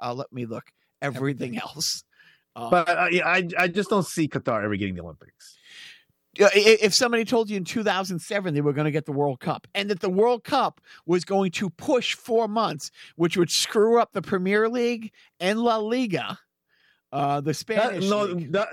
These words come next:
Speaker 3: that, that's not, that's not why. That's not, it's not about, I think the, I think there's, like, two bad, you know, uh, fact, no, it's two opposing factors that really make it harder. Number one is that they've kind of,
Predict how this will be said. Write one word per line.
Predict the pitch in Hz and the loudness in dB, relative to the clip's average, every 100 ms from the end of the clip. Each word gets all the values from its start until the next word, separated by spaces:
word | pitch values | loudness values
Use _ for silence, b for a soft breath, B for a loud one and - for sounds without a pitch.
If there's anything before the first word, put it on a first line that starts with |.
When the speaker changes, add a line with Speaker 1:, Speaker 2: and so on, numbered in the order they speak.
| 165 | 0
Speaker 3:
that, | 196 160 | 0 0
that's | 190 214 | 0 0
not, | 220 175 | -2 0
that's | 160 170 | 0 0
not | 170 143 | -2 -4
why. | 120 123 117 85 82 - | -2 -2 0 -4 -8 -6
That's | 143 139 | -6 -4
not, | 151 143 | -4 -4
it's | 135 | -4
not | 170 180 | -2 -2
about, | 156 147 | 0 -2
I | 135 | -2
think | 190 175 139 | -4 -4 -2
the, | 135 123 120 120 _ B B B | 0 0 -2 -6 _ B B B
I | - 143 | 0 2
think | 196 170 | 2 0
there's, | 165 143 143 139 - - _ 135 | 0 2 4 0 -4 -16 _ -4
like, | 131 107 - | -2 -2 -6
two | - 202 175 | -4 0 0
bad, | 113 131 135 143 147 143 135 151 | 0 -2 0 0 -2 -2 -4 -10
you | 220 127 | -8 -4
know, | 107 98 _ _ _ _ _ _ | -4 -6 _ _ _ _ _ _
uh, | 113 101 - _ | 2 2 -4 _
fact, | - - 151 156 - | -8 2 2 2 -4
no, | 139 123 110 | -2 -2 -2
it's | - _ | -6 _
two | 214 | -2
opposing | 180 170 165 147 | 0 0 0 -2
factors | 127 135 131 - 104 | 0 -2 -2 -2 -4
that | 107 101 | 0 -2
really | 104 120 117 | -2 0 0
make | 117 110 | 0 -2
it | 104 | -2
harder. | 110 101 | 0 -2
Number | 107 139 170 180 | 0 0 0 0
one | 156 151 | 0 0
is | 143 | -4
that | 135 120 104 _ b b b b | -4 -6 -8 _ b b b b
they've | - 147 135 - | -2 0 0 -2
kind | 165 175 170 | 0 2 2
of, | 156 123 | 0 -2